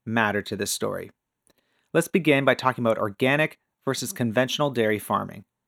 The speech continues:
Many people assume that organic means better, and in some ways that can be true. Organic dairy usually comes from cows who are fed better,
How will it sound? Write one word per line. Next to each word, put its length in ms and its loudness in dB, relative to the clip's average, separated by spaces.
Many 240 4
people 240 2
assume 420 2
that 260 2
organic 500 -2
means 220 -4
better, 360 -6
and 120 -6
in 80 -4
some 180 0
ways 200 2
that 140 2
can 100 -6
be 100 -2
true. 340 -4
Organic 440 4
dairy 280 4
usually 360 2
comes 240 0
from 160 -6
cows 340 0
who 60 -2
are 80 0
fed 260 2
better, 300 -6